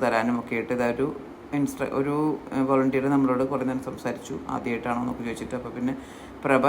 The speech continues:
രണ്ട് മൂന്ന് തവണ വന്നിട്ടുള്ളത് കൊണ്ട് അവർ അതിലൊക്കെ എക്സ്പീരിയൻസ് ചെയ്തിട്ടുള്ളതുകൊണ്ട് അങ്ങനെ പോയി. ഇത് മൃഗങ്ങൾക്ക് ഫീഡ് ചെയ്യാനുള്ള, കാറ്റിൽസിന് ഫീഡ് ചെയ്യാനുള്ള ഒരു സ്ഥലം. അങ്ങനെ അങ്ങനെ വഴിയിൽ കുറേ കാഴ്ചകളൊക്കെ ഒരുക്കിയിട്ടുണ്ട്. നമുക്ക് ഒട്ടും ബോറടിക്കാണ്ട് തന്നെ ആദിയോഗിയുടെ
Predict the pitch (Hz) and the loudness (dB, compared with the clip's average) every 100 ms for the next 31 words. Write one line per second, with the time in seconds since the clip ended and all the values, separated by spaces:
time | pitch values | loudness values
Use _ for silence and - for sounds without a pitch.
0 | 165 160 151 151 151 147 139 131 135 131 | 4 2 2 2 2 4 4 4 4 4
1 | 131 127 147 175 - - - - 135 127 | 4 4 0 -4 -10 -16 -12 0 2 2
2 | 131 - - 139 135 127 131 131 - 139 | 0 -2 -2 0 2 2 2 -2 0 0
3 | 135 135 135 127 123 123 123 120 120 120 | 2 2 2 0 0 0 0 0 -2 -2
4 | 117 151 - - - - - - - 135 | -2 -4 -6 -14 -16 -16 -16 -12 -4 2
5 | 147 151 143 139 135 131 135 135 143 135 | 2 4 4 4 4 4 0 0 2 4
6 | 139 131 123 120 123 127 123 127 123 127 | 6 6 6 2 2 0 0 -2 -2 -2
7 | 123 120 123 120 123 120 - 120 123 - | 0 0 2 0 -2 -4 -2 0 -2 -4
8 | 143 147 160 165 175 165 165 170 202 - | -4 -4 -2 -2 0 0 0 0 -2 -4
9 | - - - 147 147 156 135 135 147 135 | -12 -10 -2 0 2 4 4 4 4 2
10 | 135 135 120 127 120 123 127 165 - - | 2 0 -2 -4 -2 0 2 0 -4 -14
11 | - - - - - - - - - - | -14 -16 -16 -16 -16 -16 -16 -16 -16 -16
12 | - - 127 131 127 123 117 120 131 139 | -8 -2 2 2 2 0 2 4 4 2
13 | 139 131 127 123 120 123 123 123 120 120 | 2 2 4 4 4 4 2 2 0 0
14 | 117 123 | -2 -2